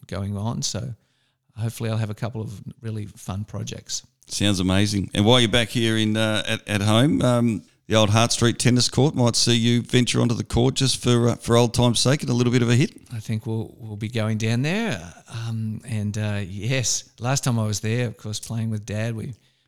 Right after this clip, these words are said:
Speaker 1: played an old court seven, which used to be yellow, the slipperiest yellow
Speaker 2: Oh,
Speaker 1: clay
Speaker 2: yes.
Speaker 1: court in the
Speaker 2: I do
Speaker 1: history
Speaker 2: remember that court.
Speaker 1: of tennis.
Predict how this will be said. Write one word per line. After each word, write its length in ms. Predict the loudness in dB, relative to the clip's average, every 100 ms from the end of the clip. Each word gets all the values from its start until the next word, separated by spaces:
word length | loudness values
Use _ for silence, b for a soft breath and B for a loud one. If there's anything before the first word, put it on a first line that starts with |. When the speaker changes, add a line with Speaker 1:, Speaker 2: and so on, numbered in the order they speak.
| _
Speaker 1:
played 180 | -6 -4
an 100 | -4
old 220 | -4 -6
court 280 | -6 -6 -2
seven, 520 | -2 0 -2 -4 -6
which 200 | -6 -6
used 200 | -4 -4
to 60 | -6
be 80 |
yellow, 360 | -6 -4 -4 -6
the 120 | -4
slipperiest 640 | -4 -2 -4 -2 0 0
yellow 160 | 2 4
Speaker 2:
Oh, 40 |
Speaker 1:
clay 80 | 4
Speaker 2:
yes. 340 | 4 2 2 0
Speaker 1:
court 220 | -2 -6
in 300 | -6 -2 -2
the 80 | -4
Speaker 2:
I 40 |
do 60 | -4
Speaker 1:
history 300 | -2 0 2
Speaker 2:
remember 320 | 2 0 -2
that 220 | -4 -8
court. 180 | -6 -4
Speaker 1:
of 240 | -4 -6 -4
tennis. 560 | -2 0 0 -2 -2